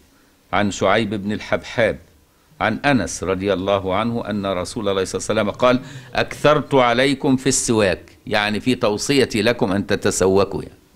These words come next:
كان النبي يقول: "أنا كلمتكم كتير في الموضوع ده لأنه مهم، يعني أكثرت عليكم أي في حثكم على السواك".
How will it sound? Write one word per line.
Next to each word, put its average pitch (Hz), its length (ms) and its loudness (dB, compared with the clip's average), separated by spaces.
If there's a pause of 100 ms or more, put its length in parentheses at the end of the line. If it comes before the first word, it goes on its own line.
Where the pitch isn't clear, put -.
(600)
كان 95 220 -2
النبي 110 280 -2
يقول: 113 200 0
"أنا 110 120 -2
كلمتكم 98 640 -6
كتير 135 300 -4
في 101 80 -14
الموضوع 90 420 -8
ده 71 140 -14 (640)
لأنه 104 280 -6
مهم، 107 440 -2
يعني 78 240 -12 (1800)
أكثرت 127 500 0
عليكم 127 720 0
أي 110 200 -2
في 123 240 -2
حثكم 131 640 0
على 113 200 2
السواك". 85 440 -6